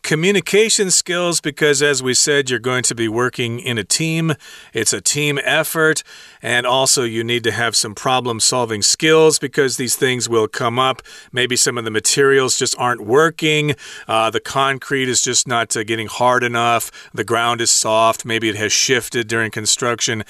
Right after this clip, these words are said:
So these, of course, are problems that you need to solve as construction continues.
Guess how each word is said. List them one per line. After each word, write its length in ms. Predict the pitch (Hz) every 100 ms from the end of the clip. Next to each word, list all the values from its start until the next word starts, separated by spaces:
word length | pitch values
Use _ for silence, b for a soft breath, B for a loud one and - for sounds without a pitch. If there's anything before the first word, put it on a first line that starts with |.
| B B
So 200 | 147 127
these, 240 | 127 123
of 100 | 117
course, 280 | - 123 -
are 80 | 110
problems 500 | - 127 120 120 113
that 220 | 113 -
you 80 | 110
need 160 | 117 -
to 100 | 110
solve 680 | - - 240 139 127 131 139 B B B
as 360 | 113 120 113
construction 760 | - 120 107 - 127 120 123 107
continues. 800 | - 101 - 233 208 135 135